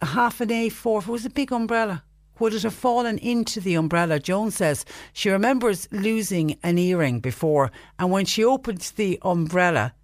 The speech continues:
didn't the earring fall out? So it's not a bad, it's not a bad, yeah, because she's, she's ru-, she's gone completely through the car looking for it, and it's not in the car,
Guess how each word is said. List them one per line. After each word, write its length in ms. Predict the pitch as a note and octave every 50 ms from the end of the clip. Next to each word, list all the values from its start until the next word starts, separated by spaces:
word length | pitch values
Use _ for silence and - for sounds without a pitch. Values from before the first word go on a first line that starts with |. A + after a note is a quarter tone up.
| _ -
didn't 220 | - F3+ F3+ F#3
the 200 | F3 F#3 - -
earring 360 | B3 B3 A#3+ A3+ G3 F3 E3
fall 320 | C#3 - - F3 D#3 D#3 D3
out? 460 | D3 C#3+ C3+ B2+ A2+ - - - - - _ _ - - - - - _
So 140 | - - G3+
it's 180 | F#3 F#3+ - -
not 280 | A#3 A#3 A3 E3+ - -
a 80 | F3 D#3+
bad, 380 | E3+ E3+ D#3+ D#3 D#3+ C#3+ - - - - - _ _ _ _ _ _ _ _ _
it's 200 | - - - -
not 120 | A#3 A3 G3+
a 60 | G#3
bad, 320 | F3 F#3 F3 D#3+ D#3 C#3
yeah, 160 | C#3 E3+ F#3 F3+
because 260 | E3 E3 C#3+ F#3 -
she's, 180 | - F#3 D#3+ -
she's 240 | - - F#3+ D#3+ D#3
ru-, 160 | D#3+ F3 F#3
she's 220 | E3 - F#3 D#3+ -
gone 180 | - E3+ E3+
completely 360 | - E3+ D#3 F3+ A3+ G#3 A#3
through 120 | F3+ F#3 E3+
the 80 | E3
car 320 | - B2 E3+ F3+ F3 F3 D#3
looking 280 | C#3+ C#3 - C#3 C3
for 120 | A2 - C3
it, 80 | A#2+
and 80 | A#2+ C3
it's 140 | B2+ - -
not 180 | E3+ E3 F3
in 80 | E3 D#3+
the 80 | D3 C#3
car, 340 | - D3 D3 C3+ C3 C3